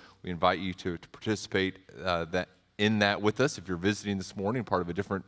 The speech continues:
church body. And so when we stand to read God's word here in just a moment, if you didn't grab one of these as you came in, uh, feel free, uh, to, to do that. You can go now, too. It's all right, um, if you, if you need to, to do <laughs> that. Well, let, let's, uh,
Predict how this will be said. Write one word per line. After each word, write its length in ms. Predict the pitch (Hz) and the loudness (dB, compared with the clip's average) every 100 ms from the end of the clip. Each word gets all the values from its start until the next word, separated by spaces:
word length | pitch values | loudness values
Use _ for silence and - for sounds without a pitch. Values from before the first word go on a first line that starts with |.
| - | -12
church 360 | - 107 - - | -4 -2 -2 2
body. 340 | 101 110 170 - - - - _ - | 6 6 2 -4 -18 -20 -20 _ 0
And 240 | 104 107 | 2 2
so 160 | - 127 | 4 4
when 240 | 135 135 | 6 4
we 100 | 123 | 4
stand 440 | 113 - 131 139 123 | 0 2 4 4 2
to 80 | 113 | 2
read 200 | 120 113 | 2 6
God's 320 | 113 107 113 | 6 6 4
word 200 | 120 110 | 2 4
here 140 | 110 | 2
in 60 | 101 | 2
just 200 | 101 110 | 0 0
a 20 | |
moment, 320 | 98 110 104 | 2 2 0
if 60 | - | 0
you 60 | |
didn't 240 | 104 107 104 | 0 0 0
grab 420 | 101 98 101 95 | 2 4 4 2
one 100 | 101 | -2
of 60 | 95 | -2
these 240 | 92 90 | -6 -10
as 40 | |
you 60 | 82 | -14
came 300 | - 101 98 | -6 -2 0
in, 220 | 98 95 - - - _ | 0 0 -6 -20 -20 _
uh, 80 | 87 | -8
feel 320 | - 104 98 | -4 0 0
free, 460 | - 98 95 92 98 113 | 0 2 2 2 -4 -6
uh, 100 | 87 | -6
to, 180 | - 92 | -4 -4
to 200 | - 135 | 2 2
do 180 | 107 101 | 4 4
that. 320 | 95 98 - - | 4 2 -2 -6
You 80 | 226 | 2
can 80 | |
go 120 | 196 131 | 4 6
now, 220 | 107 117 | 6 4
too. 280 | - 120 170 | 2 0 0
It's 140 | - | 0
all 60 | 135 | 2
right, 280 | 104 156 - - - | 2 0 -6 -20 -6
um, 420 | - 113 101 92 90 - - _ - | 4 6 6 2 -4 -14 -20 _ -10
if 160 | 104 | -4
you, 120 | 113 101 | -2 -2
if 180 | 98 | -2
you 60 | 110 | -2
need 260 | 101 95 - | 0 -2 -4
to, 160 | 101 98 | -2 -2
to 200 | - 98 | 0 0
do 180 | 95 95 | 2 0
<laughs> 120 | - | 2
that. 300 | 95 80 - | 0 0 -2
Well, 140 | 101 | 2
let, 200 | 113 - | 2 2
let's, 260 | 117 117 - | 0 0 2
uh, 280 | 104 98 | 6 6